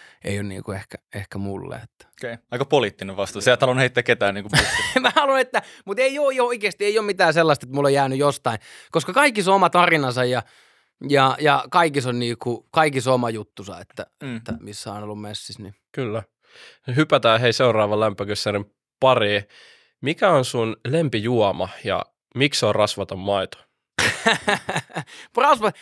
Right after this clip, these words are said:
Speaker 1: siis rasvaton maito on ihan sika hyvää. Mä juon sitä niinku, mä ostan viikoittain rasvaton mai-, mä oon juonut sitä koko lapsuuden, mutsi on mulle sitä juottanut.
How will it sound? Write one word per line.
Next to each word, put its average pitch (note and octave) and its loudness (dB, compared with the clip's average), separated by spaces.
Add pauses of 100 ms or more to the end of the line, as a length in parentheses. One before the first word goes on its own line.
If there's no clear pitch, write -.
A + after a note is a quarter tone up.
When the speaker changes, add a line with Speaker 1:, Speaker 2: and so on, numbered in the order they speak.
(520)
Speaker 1:
siis - -6
rasvaton A#3+ 2
maito F#3+ 4
on E3+ 2
ihan F#3+ 0
sika D#3+ -2
hyvää. A2 -6
Mä A3 4
juon D#3+ 4
sitä D3+ 0
niinku, C#3 -4
mä G3+ 4
ostan C#3+ 0
viikoittain D3+ 0
rasvaton C3 0
mai-, C3+ 4
mä D#3+ -2
oon D3+ 6
juonut D3+ 4
sitä B2+ -2
koko A2 -8
lapsuuden, C3 2
mutsi B2 -2
on G#2+ -4
mulle G#2+ -8
sitä - -10
juottanut. A2+ -2